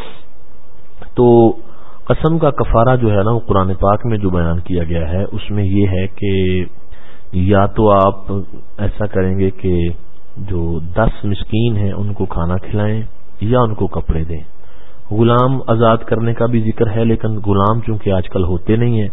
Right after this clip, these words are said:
اس لیے اس کو تو لسٹ سے نکال دیں۔ اور اس کے بعد ہے تین روزے قسم کا کفارہ، ٹھیک ہے۔ ان میں سے کوئی بھی ایسا جو صورت ہے وہ آپ کر لیں، چاہے دس مسکینوں کو کھانا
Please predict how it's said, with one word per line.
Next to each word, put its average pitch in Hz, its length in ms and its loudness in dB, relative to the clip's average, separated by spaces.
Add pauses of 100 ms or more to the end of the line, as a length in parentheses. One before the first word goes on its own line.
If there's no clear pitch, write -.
(120)
اس - 180 -4
لیے 104 400 0
اس 104 200 -2
کو 110 160 -2
تو 104 80 -2
لسٹ - 340 -2
سے 95 80 -2
نکال 92 400 2
دیں۔ 87 100 0 (720)
اور 113 120 2
اس 117 160 0
کے 143 80 2
بعد 131 280 4
ہے 120 200 4 (1300)
تین 131 340 4
روزے 92 320 2 (500)
قسم 98 300 -2
کا 92 120 -2
کفارہ، 78 440 -4 (180)
ٹھیک 101 240 -2
ہے۔ 113 60 -2 (560)
ان 120 160 0
میں 120 180 4
سے 123 80 -2
کوئی 135 280 4
بھی 143 160 4 (220)
ایسا 104 320 0
جو 104 160 2
صورت 104 400 0
ہے 104 180 4
وہ 90 140 0
آپ 90 180 0
کر 95 240 0
لیں، 104 120 0 (200)
چاہے 107 140 0
دس 101 280 0
مسکینوں 104 460 -2
کو 101 120 0
کھانا 98 300 0